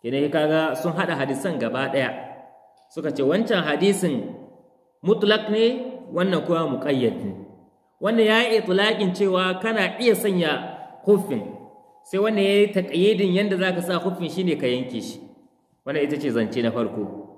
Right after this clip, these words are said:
Zance na biyu shine daga cikin malamai da suka tai akwai shugaban makarantar Hanabila,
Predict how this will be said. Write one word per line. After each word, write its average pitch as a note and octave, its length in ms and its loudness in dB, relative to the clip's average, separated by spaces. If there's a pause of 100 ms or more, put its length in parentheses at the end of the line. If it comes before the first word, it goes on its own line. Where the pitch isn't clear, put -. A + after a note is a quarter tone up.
(800)
Zance F3 360 2
na A#3+ 160 2
biyu B3 400 -2 (720)
shine A3 480 2
daga E3+ 160 4
cikin G3 240 0
malamai G3 480 2
da F#3+ 80 0
suka G3 240 -4
tai F#3+ 160 0
akwai G3+ 480 4 (560)
shugaban F#3 480 0
makarantar G#3 960 0
Hanabila, D#3 560 2